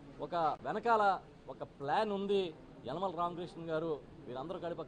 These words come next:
కలిపి ప్లాన్ చేశారని మేము భావిస్తున్నాం. దానివల్ల ఇవాళ, ఆ, appropriation బిల్లు పాస్ కాలే. పాస్ కావడమే కాదు, పాస్ కాకపోవడమే కాదు,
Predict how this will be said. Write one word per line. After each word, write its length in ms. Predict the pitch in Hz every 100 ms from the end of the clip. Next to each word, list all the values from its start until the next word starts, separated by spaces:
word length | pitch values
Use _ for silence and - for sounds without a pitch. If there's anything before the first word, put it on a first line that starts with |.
| -
కలిపి 280 | 160 208 185
ప్లాన్ 340 | 139 151 180
చేశారని 320 | 175 170 165
మేము 160 | 170 147
భావిస్తున్నాం. 440 | 127 135 - 90 - - - - - - - - -
దానివల్ల 320 | 196 233 247
ఇవాళ, 260 | 233 233 226 - - - -
ఆ, 300 | 131 151 143 - - - - - - - - -
appropriation 560 | - 240 247 240 220 214
బిల్లు 360 | 220 226 196 - -
పాస్ 220 | 196 -
కాలే. 240 | 269 156 - - - - - - - - - - - - - -
పాస్ 220 | 180 233
కావడమే 340 | 247 240 247
కాదు, 280 | 233 220 131 -
పాస్ 180 | 190 214
కాకపోవడమే 440 | 220 208 226 226
కాదు, 220 | 196 202